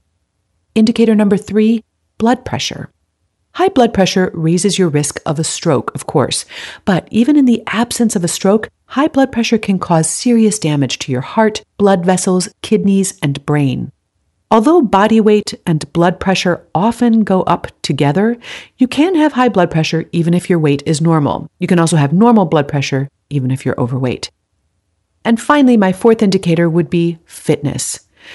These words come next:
Your general fitness level is also an important indicator of your health and disease risks.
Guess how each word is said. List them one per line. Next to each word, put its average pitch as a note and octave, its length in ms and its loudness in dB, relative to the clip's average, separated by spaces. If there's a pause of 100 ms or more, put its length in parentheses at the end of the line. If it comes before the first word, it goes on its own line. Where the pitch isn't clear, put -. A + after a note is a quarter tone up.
(220)
Your G#3+ 120 4
general G3 500 4
fitness D#3+ 480 0
level C#3+ 300 0
is G#3 160 0
also A3 500 2
an G#3+ 100 2
important A#3 580 0
indicator A#3+ 440 2
of D#3 100 0
your E3 120 2
health F#3 440 -2
and E3 160 0
disease F3+ 400 0
risks. - 460 -2